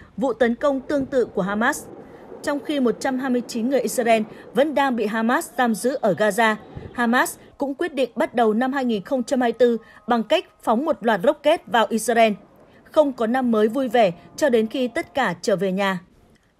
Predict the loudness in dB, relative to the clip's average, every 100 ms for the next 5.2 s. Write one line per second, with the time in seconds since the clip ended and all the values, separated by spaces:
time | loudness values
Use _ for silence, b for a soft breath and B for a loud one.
0 | -6 -6 -4 -2 0 0 B B -4 -2
1 | -2 -2 -4 -6 -2 -2 -2 -2 -4 -4
2 | -4 -2 -4 0 -2 -2 B B -2 -2
3 | -4 -2 0 0 0 -2 0 -2 -2 -4
4 | 0 0 0 0 -2 -4 B B -4 0
5 | 0